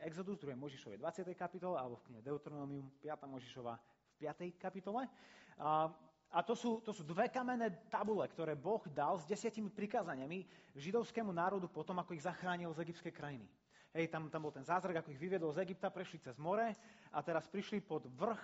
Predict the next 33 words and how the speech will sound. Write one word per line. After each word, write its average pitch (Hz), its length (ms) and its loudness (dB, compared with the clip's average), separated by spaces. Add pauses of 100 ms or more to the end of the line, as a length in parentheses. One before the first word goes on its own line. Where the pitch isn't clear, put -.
Sinaj, 233 480 0 (480)
kde, 160 400 2
kde 156 160 -2
Mojžiš 170 320 0
vystúpil, 190 400 -2
tam 151 80 -8
sa 139 160 -10
zhováral 196 560 0
s 135 80 -10
Bohom 160 320 -2
a 135 80 -8
Boh 139 240 -6
mu 139 80 -6
dal 123 160 0
dve 127 240 -4
kamenné 127 400 -6
tabule 131 400 -4 (240)
s - 80 -18
týmito 156 160 -4
desiatimi 190 400 -2
prikázaniami. 185 720 0 (320)
A 160 160 2
toto 294 240 2
je 285 160 6
to, 214 320 2 (560)
s - 160 -14
čím 208 400 2
Ježiš 180 800 0 (880)
odpovedá 202 560 4
tomuto 190 320 -4
mladíkovi. 156 640 0 (640)
Hovorí, 151 160 -2
ehm, 175 400 2